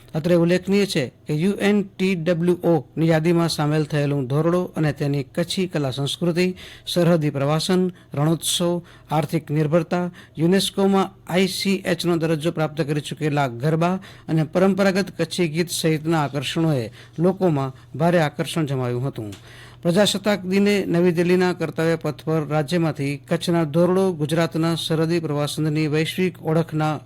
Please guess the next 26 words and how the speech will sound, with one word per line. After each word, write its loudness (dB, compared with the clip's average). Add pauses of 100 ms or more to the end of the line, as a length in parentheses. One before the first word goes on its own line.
વિષય 0
આધારિત 0
રજૂ -2
થયેલો -2
ગુજરાતનો 0
ટેબ્લો -2 (400)
લોકોના 2
આકર્ષણનું -4
કેન્દ્ર 2
બન્યો -2
હતો. -8 (1700)
આગામી 6
ગુજરાત 4
વિધાનસભા 2
બજેટ 0
સત્રને -2
પગલે 0
કામકાજ 0
સલાહકાર 0
સમિતિની 0
બેઠક -4
આવતીકાલે -6
મળશે. -8 (480)
મુખ્યમંત્રી 0
ભૂપેન્દ્ર 2
પટેલ, -2